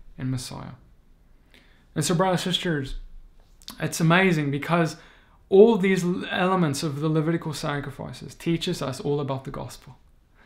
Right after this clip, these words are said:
in greater, deeper ways than you might have heard before. And the ultimate main point of it all is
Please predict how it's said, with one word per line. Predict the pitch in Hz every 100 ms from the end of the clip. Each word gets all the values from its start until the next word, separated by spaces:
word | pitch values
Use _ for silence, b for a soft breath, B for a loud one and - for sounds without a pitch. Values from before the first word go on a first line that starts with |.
| b b b -
in | 143
greater, | 139 185 185 185 185 180 180 160 - 170 185
deeper | - 165 175 170 165 160 156 156
ways | 143 147 147 143
than | 139 135
you | 135
might | 135 139
have | 131
heard | 131 123 -
before. | 123 - 131 - - - -
And | 170 180 170 165 B B B B _ _ 160
the | 151
ultimate | 202 202 214 202 196 185 - - _ -
main | 196 151 175 175 175
point | 170 - 165 151 147
of | 139
it |
all | 139 127 120 117 - _ _ _ _ _ _ _
is | - 143 139 -